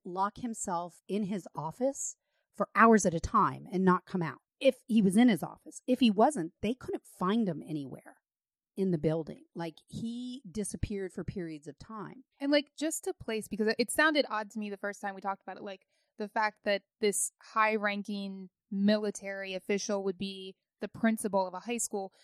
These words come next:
Speaker 2: But we did say, too, like, this was a very affluent area in high
Speaker 1: Yes.
Speaker 2: school. Like, this was not a middle to low class
Speaker 1: No,
Speaker 2: area.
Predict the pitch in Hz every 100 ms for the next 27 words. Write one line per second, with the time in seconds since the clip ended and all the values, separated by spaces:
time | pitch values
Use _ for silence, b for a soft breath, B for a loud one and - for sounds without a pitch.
0 | b 240 233 214 285 220 233 214 - 269
1 | 214 202 _ _ 214 277 370 311 254 190
2 | 202 214 214 202 190 - _ _ _ _
3 | - 208 214 - 214 208 196 190 - -
4 | _ 233 220 214 208 190 190 185 180 202
5 | - 185 190 202 233 285 277 254 214 208
6 | 202 196 185 - _ _ _ _ 214 190
7 | 185 185 _ 208 208 220 208 196 - 196
8 | 190 202 196 190 - 202 190 185 202 202
9 | 165 123 208